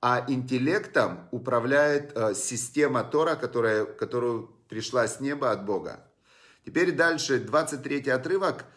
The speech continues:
Это один из моих любимых вообще отрывков, потому что, опять же, он у меня связан с одной историей, которую я вам сейчас расскажу. Значит, двадцать третий отрывок, э, он просто, я его вот помню наизусть, э, уже много-много лет, он звучит так.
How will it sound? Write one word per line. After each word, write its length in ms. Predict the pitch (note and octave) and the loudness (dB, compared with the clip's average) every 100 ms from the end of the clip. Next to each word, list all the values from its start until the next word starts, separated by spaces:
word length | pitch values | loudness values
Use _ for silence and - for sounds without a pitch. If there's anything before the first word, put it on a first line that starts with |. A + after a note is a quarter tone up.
| _ | _
Это 200 | A#2+ C3 | -2 2
один 240 | C#3+ C3 C#3+ | 2 2 -2
из 100 | B2 | -2
моих 200 | C3 B2+ | -2 -4
любимых 360 | B2 C3+ B2+ | -2 -2 -2
вообще 260 | A#2+ A2 A#2+ | -4 -2 0
отрывков, 500 | A2+ D#3 F3+ C3 A#2+ | 0 -2 -2 -4 -2
потому 320 | A2 C3 C#3+ | -2 -2 -4
что, 240 | D3 B2 - | 0 0 2
опять 300 | B2+ C3 G2+ | 2 2 2
же, 180 | G#2 - | -2 0
он 180 | C3+ C3 | -2 -2
у 40 | |
меня 340 | B2+ C3+ E3+ | -2 -2 -2
связан 440 | E3+ B2+ C3+ C3 B2+ | -2 0 0 0 -2
с 60 | |
одной 260 | A#2+ A2+ A#2+ | -4 -4 -4
историей, 360 | A#2 D#3+ D#3+ C3 | -4 -2 0 0
которую 280 | G#2 A2 | -2 -2
я 40 | A2+ | -2
вам 120 | A2 | -4
сейчас 200 | A#2+ G#2+ | -6 -4
расскажу. 480 | G#2+ - G2+ F#2 - _ _ _ _ - | -6 -6 -8 -8 -12 _ _ _ _ -14
Значит, 260 | F#2 F#2+ F#2+ | -10 -8 0
двадцать 300 | F#3 F3+ D#3+ | 2 2 0
третий 240 | E3 C#3 | 0 2
отрывок, 520 | C3+ D#3 F#3 D#3+ A#2+ | 0 0 0 -2 0
э, 200 | A#2+ A2+ - | 2 2 2
он 400 | C#3 C#3+ C3+ - - | 2 2 0 -8 -4
просто, 360 | C#3+ C#3+ B2+ A#2+ | 2 2 2 2
я 140 | B2 | 2
его 140 | A#2 | 2
вот 220 | A#2 A2+ A2+ | -2 -4 -2
помню 280 | C3 B2 | -2 -2
наизусть, 580 | A#2 A#2 A#2 E3 F3 F3 | -4 -4 -4 -6 -6 -4
э, 100 | B2 | -2
уже 300 | G#2 - A#2 | -2 -4 -6
много-много 580 | A2+ C3+ B2 A#2 A2+ A2 | -4 -2 -2 -4 -4 -2
лет, 320 | A#2+ F3+ F3+ - | -2 -2 -6 -6
он 180 | C3 D3 | -4 -2
звучит 400 | A2+ A2+ B2 - | -4 -4 -6 -6
так. 320 | E2 - | -6 -8